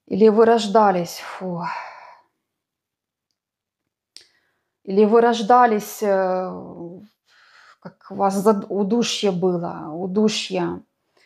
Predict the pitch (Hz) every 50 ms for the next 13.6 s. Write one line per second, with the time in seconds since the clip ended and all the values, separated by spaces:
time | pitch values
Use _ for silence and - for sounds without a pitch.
0 | _ _ _ _ _ - 196 175 - 208 226 220 240 262 269 240 233 240 240 240
1 | 247 240 214 185 208 196 185 180 180 196 202 196 196 180 180 175 185 - - 196
2 | 185 185 185 214 202 208 220 208 202 196 196 196 190 - 214 214 - 208 208 202
3 | 190 185 185 185 - - 202 208 214 220 247 247 - _ _ _ _ _ _ _
4 | _ _ _ _ _ _ _ _ _ _ _ _ _ _ _ _ _ _ _ _
5 | _ - - - 220 226 214 233 214 202 190 175 175 190 185 170 - - - -
6 | - 247 247 202 - - 220 220 220 208 214 202 185 175 202 208 196 196 190 196
7 | 190 196 - 202 208 202 208 196 202 185 180 214 226 240 226 - - - 220 214
8 | 196 180 196 208 208 196 190 185 180 - - - - 202 - - 220 - - 202
9 | 185 180 175 170 175 170 - 214 196 180 208 220 220 196 190 185 185 - - -
10 | 208 220 247 269 269 269 - 214 202 - - 196 208 233 233 220 208 - - 196
11 | 196 190 185 - 190 180 190 190 180 196 196 214 226 240 214 202 202 185 185 208
12 | 226 233 226 214 208 208 214 214 226 226 214 190 180 185 175 180 - - 180 180
13 | 175 - - 185 180 202 233 247 254 247 247